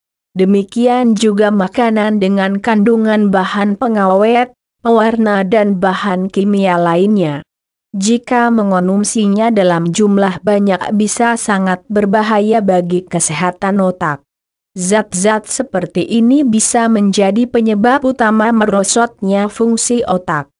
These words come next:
Secara umum, mengonsumsi makanan yang tidak sehat akan berdampak buruk bagi fungsi otak dan juga psikologi. Anda juga perlu menghindari jenis makanan lainnya yang tidak sehat seperti junk food,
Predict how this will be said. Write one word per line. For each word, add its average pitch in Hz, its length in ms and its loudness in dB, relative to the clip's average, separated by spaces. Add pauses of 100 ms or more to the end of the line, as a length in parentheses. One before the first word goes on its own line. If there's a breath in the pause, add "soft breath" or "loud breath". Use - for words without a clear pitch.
(420)
Secara 254 800 0
umum, 160 640 0 (320)
mengonsumsi 190 880 0
makanan 226 800 0
yang 208 260 0
tidak 226 460 0
sehat 202 500 -2
akan 196 480 -2
berdampak 202 720 0
buruk 208 400 0
bagi 180 400 -2
fungsi 226 560 -2
otak 214 460 -2
dan 202 180 2
juga 196 400 0
psikologi. 185 960 0 (560)
Anda 240 400 2
juga 208 400 0
perlu 247 400 0
menghindari 214 800 2
jenis 220 480 0
makanan 214 640 0
lainnya 214 640 2
yang 196 320 0
tidak 214 400 0
sehat 202 560 -4
seperti 208 720 -4
junk 185 560 -2
food, 214 320 -2